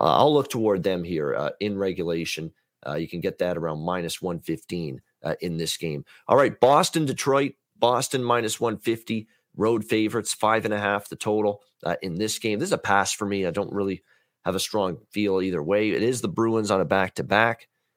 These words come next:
uh, in this game. Detroit definitely has a rest advantage. Uh, they played Friday against Washington, their first game back following the break. Uh, so a little bit of a rest edge for Detroit.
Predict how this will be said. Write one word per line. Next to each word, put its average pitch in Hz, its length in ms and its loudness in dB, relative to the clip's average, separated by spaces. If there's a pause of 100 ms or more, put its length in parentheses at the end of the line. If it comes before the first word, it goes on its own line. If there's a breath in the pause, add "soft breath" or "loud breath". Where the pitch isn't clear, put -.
(140)
uh, 95 200 0
in 113 160 -2
this 107 180 -2
game. 107 220 -2
Detroit 104 420 -2
definitely 101 320 0
has 85 160 -2
a 73 60 -2
rest 101 320 0
advantage. 98 580 -4 (300)
Uh, 71 340 0
they 95 160 -2
played 90 300 -2
Friday 101 340 4
against 90 300 -6
Washington, 98 600 -2
their 123 180 0
first - 320 -4
game 87 280 -6 (280)
back 95 340 -4
following 95 460 -2
the 73 60 -6
break. 87 380 -2 (360)
Uh, - 260 -4
so - 140 -2
a - 20 2
little 226 200 2
bit 190 120 4
of 143 100 2
a 135 60 0
rest 123 320 2
edge 113 220 0
for 104 100 -6
Detroit. 110 480 -2